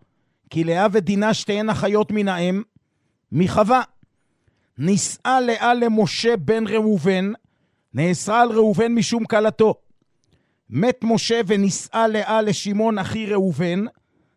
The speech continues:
נאסרה על ראובן משום אשת אחיו. מת שמעון ונישאה לאה לישראל אחי אביו יעקב,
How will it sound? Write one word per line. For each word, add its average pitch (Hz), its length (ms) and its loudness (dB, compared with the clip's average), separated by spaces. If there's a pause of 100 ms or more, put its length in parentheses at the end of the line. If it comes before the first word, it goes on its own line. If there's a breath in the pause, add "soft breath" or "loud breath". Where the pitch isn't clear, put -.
נאסרה 160 540 -2
על 233 80 0
ראובן 220 520 2
משום 233 360 -2 (100)
אשת 233 400 -2
אחיו. 202 300 -4 (1120)
מת 233 300 0
שמעון 240 500 0
ונישאה 208 580 0
לאה 226 320 0
לישראל 208 960 0
אחי 214 500 -4 (100)
אביו 185 480 -2
יעקב, 180 680 0